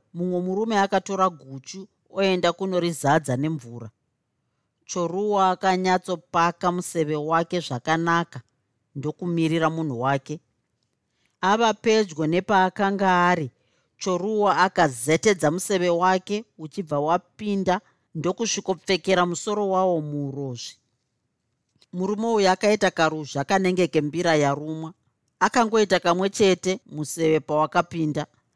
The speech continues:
Karuzha aka kakanzwika nevaiva pamoto,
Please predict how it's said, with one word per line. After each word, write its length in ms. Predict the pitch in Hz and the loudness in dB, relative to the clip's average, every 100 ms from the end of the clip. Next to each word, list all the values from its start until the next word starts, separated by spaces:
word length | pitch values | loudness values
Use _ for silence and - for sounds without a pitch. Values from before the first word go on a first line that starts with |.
| _ _ _ _ | _ _ _ _
Karuzha 640 | 202 185 175 170 - 175 | 2 2 2 -2 2 4
aka 220 | 220 - 196 | 4 0 0
kakanzwika 800 | 202 208 180 139 135 156 185 196 | 0 2 0 0 -6 -6 -2 0
nevaiva 560 | 196 190 180 175 170 | 0 2 4 4 2
pamoto, 680 | 165 175 180 170 156 - 175 | 0 -2 -2 -6 -6 -10 -16